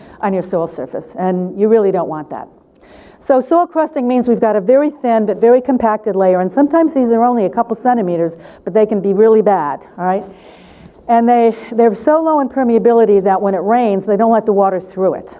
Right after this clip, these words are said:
Hmm? Um, so you have low infiltration, you have high runoff, and you have a, a potential for a lot of erosion. And obviously it's worse if your soils are bare, um, and it, it's also associated with something called high soil strength,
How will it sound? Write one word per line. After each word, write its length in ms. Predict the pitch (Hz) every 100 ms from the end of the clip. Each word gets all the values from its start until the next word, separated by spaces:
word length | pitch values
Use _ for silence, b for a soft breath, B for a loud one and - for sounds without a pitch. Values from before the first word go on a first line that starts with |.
| -
Hmm? 300 | 196 208 208 - B B B B -
Um, 200 | 190 180
so 140 | 185
you 120 | 208 190
have 120 | 175
low 200 | 208 247
infiltration, 640 | 269 262 262 226 220 220
you 80 | 190
have 140 | 175 175
high 220 | 208 220
runoff, 460 | 196 180 180 175
and 120 | 180 185
you 80 |
have 240 | 185 180 180
a, 100 | 180
a 80 | 190
potential 420 | 196 - 190 202
for 180 | - 190
a 60 | 170
lot 180 | 160 160
of 100 | 160
erosion. 560 | 156 151 156 139 131 B B B
And 120 | 226
obviously 540 | 254 277 285 254 254 247
it's 140 | 240
worse 260 | 214 208 208
if 100 | 202
your 100 | 196
soils 340 | 185 170 165
are 60 | 170
bare, 500 | 233 240 233 233 233 B B B B
um, 480 | 185 185 175 170 180 -
and 180 | 214
it, 140 | 214 214 214
it's 140 | 214 254
also 320 | 254 254 254
associated 720 | 233 226 214 214 208 190 190
with 140 | 180
something 320 | 180 190 202
called 260 | 175 190 175
high 200 | 185 185
soil 300 | 185 185 170
strength, 580 | 170 - 262 277 277